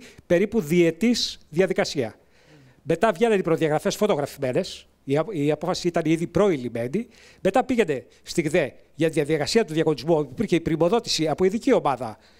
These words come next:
των, ο, αξιωματικών επιτελών, που ήταν και αυτοί τοποθετημένοι εκεί, και τελείωνε με την ανάθεση και την σύμβαση, αν δεν υπήρχαν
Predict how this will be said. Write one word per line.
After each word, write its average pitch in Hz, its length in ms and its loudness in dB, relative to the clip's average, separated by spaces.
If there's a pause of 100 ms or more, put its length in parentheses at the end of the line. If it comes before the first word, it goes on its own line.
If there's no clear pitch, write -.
(960)
των, 160 280 2
ο, 147 420 -2 (680)
αξιωματικών 175 440 0
επιτελών, 160 480 0
που 247 100 2
ήταν 160 340 0
και 208 220 4
αυτοί 123 320 -8 (100)
τοποθετημένοι 127 640 -6
εκεί, 269 340 0 (460)
και 233 120 0
τελείωνε 240 580 2 (500)
με 185 160 2
την 190 160 0
ανάθεση 214 520 0
και 202 100 0
την 175 240 -6
σύμβαση, 262 600 2 (640)
αν 233 200 2
δεν 226 120 0
υπήρχαν 226 360 -4